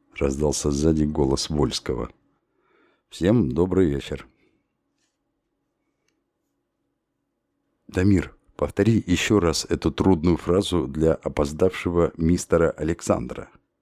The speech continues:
попросила Мария. "И будем уже считать законченной официальную часть". "Всё, пап,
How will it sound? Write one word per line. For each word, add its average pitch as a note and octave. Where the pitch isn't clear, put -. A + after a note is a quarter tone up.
попросила -
Мария. C2+
"И F2+
будем G#2+
уже F2
считать -
законченной C2+
официальную C#2
часть". -
"Всё, E2+
пап, -